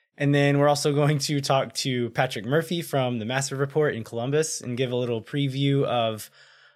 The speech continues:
uh, of the Columbus game coming up and ask him whether or not he thinks this is gonna become a prop-, proper rivalry. And then we'll also talk a little bit about the midweek Minnesota game.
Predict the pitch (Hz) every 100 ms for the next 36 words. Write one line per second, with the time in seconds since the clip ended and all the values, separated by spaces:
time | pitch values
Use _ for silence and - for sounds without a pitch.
0 | _ - 123 110 - 123 123 120 117 -
1 | - - 147 175 185 185 185 180 185 180
2 | 190 190 156 127 123 120 - 139 139 -
3 | 147 139 139 147 139 135 120 135 139 131
4 | 135 135 135 127 120 120 123 107 - 117
5 | - _ 147 135 127 107 104 131 151 160
6 | 185 202 135 135 131 147 139 147 147 139
7 | 139 131 135 127 127 117 131 131 127 98
8 | 135 127 127 123 123 117 143 143 123 104
9 | 80